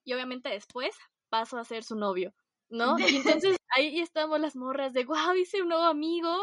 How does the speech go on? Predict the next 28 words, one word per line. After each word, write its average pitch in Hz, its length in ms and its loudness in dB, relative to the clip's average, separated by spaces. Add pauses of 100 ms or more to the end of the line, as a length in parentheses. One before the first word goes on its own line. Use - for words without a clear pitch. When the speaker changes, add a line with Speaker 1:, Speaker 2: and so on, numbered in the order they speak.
(240)
Speaker 1:
esta 254 240 -2
amistad 262 280 0
está 262 180 0
increíble", 254 680 0
y 269 40 -8
de 240 120 -4
repente 262 600 -2
me 226 120 -4
gustas, 233 560 -4
y 320 100 -8
tú - 140 -2
así 349 260 -4
de, - 160 -12 (400)
"¿Qué? 370 120 4 (840)
Pensé 381 200 -2
que - 220 -6 (180)
éramos 453 220 0
amigos". 359 600 -2 (280)
Speaker 2:
Ajá. 320 500 2
Speaker 1:
También, 285 320 -2 (100)
o 247 120 -12
sea, 247 160 -8
creo 285 200 0
que, 349 340 2 (580)
eh, 220 240 0
es 269 160 2
mucho 269 340 2
de, 214 360 0